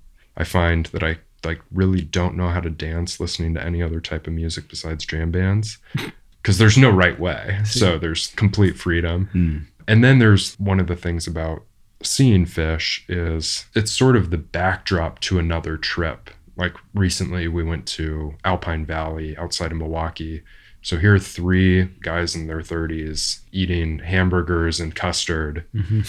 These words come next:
Speaker 1: during the day and, like, going, "Oh, let's go to the museum and let's check out this." And why else would you end up in Milwaukee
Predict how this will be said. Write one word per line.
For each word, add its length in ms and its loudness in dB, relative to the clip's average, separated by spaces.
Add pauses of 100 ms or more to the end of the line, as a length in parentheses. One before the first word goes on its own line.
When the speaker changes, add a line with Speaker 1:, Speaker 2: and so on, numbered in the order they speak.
Speaker 1:
during 280 8
the 80 6
day 420 6
and, 100 -2
like, 220 -6
going, 280 0
"Oh, 220 6
let's 240 2
go 160 4
to 60 8
the 80 8
museum 680 4
and 140 -2
let's 180 0
check 300 0
out 180 2
this." 240 2
And 100 2
why 300 4
else 260 2
would 140 -4
you 120 0
end 120 2
up 120 -4
in 140 0
Milwaukee 760 -2